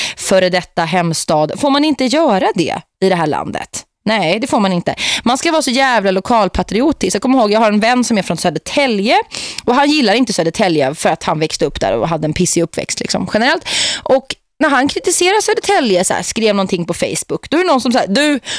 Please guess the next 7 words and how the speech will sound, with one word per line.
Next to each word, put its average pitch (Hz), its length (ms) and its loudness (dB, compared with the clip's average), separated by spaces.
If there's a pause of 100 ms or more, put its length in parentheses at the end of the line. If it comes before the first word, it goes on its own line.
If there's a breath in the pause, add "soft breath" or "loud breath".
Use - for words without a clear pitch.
Björn 277 400 2
Borg 269 500 4
slog 269 580 2
alla 262 320 4
sina, 226 340 0 (100)
han, 277 200 2
han 277 180 0